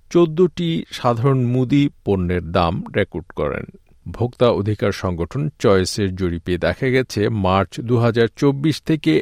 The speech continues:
এলডি ও কোলসে গড় বাজারের খরচ কমেছে, তবে উলওয়ার্থসের ক্ষেত্রে দাম বেড়েছে।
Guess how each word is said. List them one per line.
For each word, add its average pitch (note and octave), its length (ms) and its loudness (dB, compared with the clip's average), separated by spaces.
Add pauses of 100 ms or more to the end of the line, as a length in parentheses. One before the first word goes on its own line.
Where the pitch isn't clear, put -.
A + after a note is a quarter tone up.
(160)
এলডি B2 380 2 (140)
ও C#3 60 4 (160)
কোলসে A2+ 500 -2 (360)
গড় B2+ 380 4
বাজারের G#2+ 580 4 (140)
খরচ E2+ 420 -2
কমেছে, A2+ 500 -2 (240)
তবে G2+ 220 0 (120)
উলওয়ার্থসের A#2+ 800 0
ক্ষেত্রে - 540 -4
দাম F2 300 0 (280)
বেড়েছে। E2 560 -4